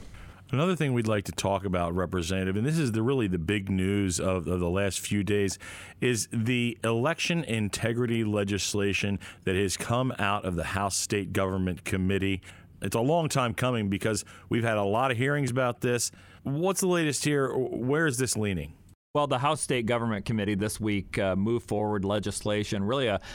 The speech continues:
Speaker 2: a comprehensive election reform measure that is designed to improve security and integrity of our elections process in Pennsylvania. It's called the Voting Rights Protection Act, and,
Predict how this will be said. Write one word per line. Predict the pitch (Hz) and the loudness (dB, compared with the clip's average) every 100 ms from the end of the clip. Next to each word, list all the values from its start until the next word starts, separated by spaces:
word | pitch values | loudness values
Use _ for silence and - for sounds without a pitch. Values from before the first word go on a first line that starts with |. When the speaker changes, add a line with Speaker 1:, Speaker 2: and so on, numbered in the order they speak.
| - | -6
Speaker 2:
a | 110 | -6
comprehensive | - 131 127 - 139 120 117 113 120 104 | -4 -2 -2 0 0 0 0 0 -2 -2
election | - 95 101 101 - 117 104 | -2 0 0 0 -2 -2 0
reform | 98 - 107 110 107 98 | -2 -2 -2 0 2 0
measure | 90 90 104 92 87 - - - | 0 -2 -2 -2 -4 -10 -14 -8
that | 127 123 117 | -2 0 0
is | 117 98 | 0 0
designed | 127 110 123 127 127 117 | -2 0 0 0 0 -2
to | - 113 | 0 0
improve | 104 98 - 110 113 101 | 0 -2 0 0 0 -2
security | - - - 120 123 120 117 113 113 | -4 -4 -2 0 2 2 2 0 -2
and | 95 95 | -2 0
integrity | 92 92 - 123 123 117 104 101 - - - - | 0 -2 -2 -2 0 0 2 0 -2 -10 -12 -4
of | 98 98 90 | 0 0 0
our | 92 98 | 0 0
elections | 95 92 98 - - 104 95 | 0 0 -2 -4 -2 -2 -4
process | - 107 98 107 - 120 123 - - - - - | -4 -2 -2 -2 -2 -2 -2 -4 -6 -10 -16 -6
in | 107 98 | -4 -2
Pennsylvania. | 110 110 113 101 104 110 117 123 127 - - - | -2 -2 -2 0 0 0 -2 -2 -6 -12 -18 -10
It's | 110 101 - | -6 -4 -2
called | 123 113 113 98 | 0 2 2 0
the | 101 | 0
Voting | 95 87 107 117 113 | 0 2 2 2 0
Rights | 101 101 107 - | 0 0 0 -4
Protection | - 107 - 110 107 - 139 | -6 -6 -4 -6 -6 -4 -4
Act, | 135 135 151 - - | -2 -2 -4 -4 -2
and, | 98 | -2